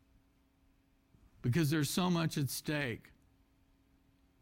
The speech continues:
But mostly he was burdened because of something that God did in his life, which was what? Save him. When he was an enemy, and then sent him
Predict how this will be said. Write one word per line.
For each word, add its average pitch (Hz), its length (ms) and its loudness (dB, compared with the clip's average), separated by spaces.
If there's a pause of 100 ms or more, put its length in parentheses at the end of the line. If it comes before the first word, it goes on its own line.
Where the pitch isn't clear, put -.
(760)
But 143 180 -4
mostly 208 560 4
he 185 180 6
was 160 180 4
burdened 151 520 2
because 147 540 0 (880)
of 151 160 -4
something 196 440 2
that 160 180 0
God 175 320 0
did 170 200 4
in 151 140 2
his 202 320 2
life, 123 440 -2
which 160 220 0
was 147 220 0
what? 156 360 -2 (460)
Save 160 540 2
him. 101 200 -6 (1120)
When 139 160 -2
he 185 180 4
was 170 200 4
an 160 160 0 (120)
enemy, 160 720 2 (2500)
and 139 220 -2
then 156 220 0
sent 269 520 0
him 147 440 0